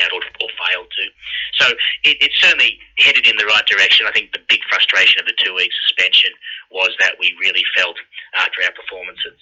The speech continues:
Slough, um, that, you know, things were really turning. So keeping players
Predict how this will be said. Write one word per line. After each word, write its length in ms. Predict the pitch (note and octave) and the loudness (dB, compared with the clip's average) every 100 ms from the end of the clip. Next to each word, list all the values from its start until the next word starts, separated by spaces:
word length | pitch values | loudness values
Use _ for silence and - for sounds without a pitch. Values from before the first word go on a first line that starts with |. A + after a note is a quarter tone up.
| - | -10
Slough, 340 | F#2+ F#2 E2+ - - - - - | -2 0 -2 -6 -20 -20 -14 -8
um, 360 | - F2 E2+ E2+ - - | -6 -4 -6 -12 -14 -2
that, 160 | E2 - - - | -2 -2 -8 -10
you 80 | - | -6
know, 120 | E2+ D#2 - - | -4 -6 -10 -6
things 220 | - - - | -4 -2 -2
were 140 | - | -2
really 400 | - - - - - | -4 0 -2 -2 0
turning. 440 | - B2 - G2+ - - | 2 2 0 -2 -2 0
So 100 | F2+ F2 - - - - _ _ | 0 0 -4 -4 -6 -10 _ _
keeping 340 | - - C3+ - | 2 2 2 0
players 340 | - G#2 G2 | 0 2 2